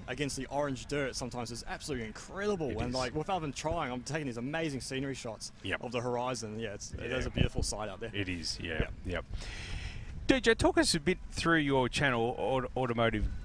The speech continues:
Speaker 2: Carnage, because
Speaker 1: Mm-hmm.
Speaker 2: I, I, I see what you're doing. I really love it. Like, in particular, the Cressida,
Speaker 1: Yes.
Speaker 2: loved it.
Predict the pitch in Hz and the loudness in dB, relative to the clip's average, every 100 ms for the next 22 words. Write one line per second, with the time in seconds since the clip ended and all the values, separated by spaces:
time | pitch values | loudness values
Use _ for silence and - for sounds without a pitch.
0 | - 113 98 95 127 - 175 - 185 170 | 0 4 4 4 0 2 2 4 4 4
1 | 254 - 160 190 196 190 160 - - - | 4 4 6 10 8 6 0 -4 -8 -10
2 | - - - 147 160 160 - - 208 165 | -10 -10 2 4 6 4 4 4 2 2
3 | 120 127 120 123 127 139 143 135 113 113 | 2 4 4 4 4 4 6 6 6 6
4 | 113 123 131 127 156 165 147 151 - 143 | 4 2 4 4 4 2 2 0 0 0
5 | 135 160 - 127 - 131 156 226 - - | 2 0 -2 0 2 4 4 4 2 2
6 | 107 113 101 - 78 | 6 6 6 0 0